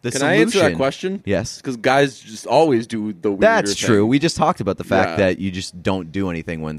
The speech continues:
Speaker 1: when something bad happens to you.
Speaker 2: Yeah, go
Speaker 1: Uh,
Speaker 2: on.
Speaker 1: but you don't have to. If you don't wanna go bald,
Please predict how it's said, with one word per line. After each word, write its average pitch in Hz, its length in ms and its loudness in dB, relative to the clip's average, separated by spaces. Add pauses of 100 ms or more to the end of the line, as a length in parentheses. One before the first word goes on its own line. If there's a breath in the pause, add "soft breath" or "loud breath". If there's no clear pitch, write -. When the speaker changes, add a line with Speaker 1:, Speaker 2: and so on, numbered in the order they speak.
Speaker 1:
when 78 280 -10
something 78 340 -4
bad 73 200 0
happens - 380 -10
to - 100 -12
you. 58 200 -10
Speaker 2:
Yeah, 139 260 -6
go 120 140 -4
Speaker 1:
Uh, 113 240 0
Speaker 2:
on. 113 100 -12
Speaker 1:
but 156 260 2 (280)
you 175 120 2
don't 190 120 0
have 131 240 -2
to. 67 200 -14 (120)
If 113 160 -8
you 117 80 -4
don't 175 180 2
wanna 165 180 0
go 147 140 4
bald, 123 420 0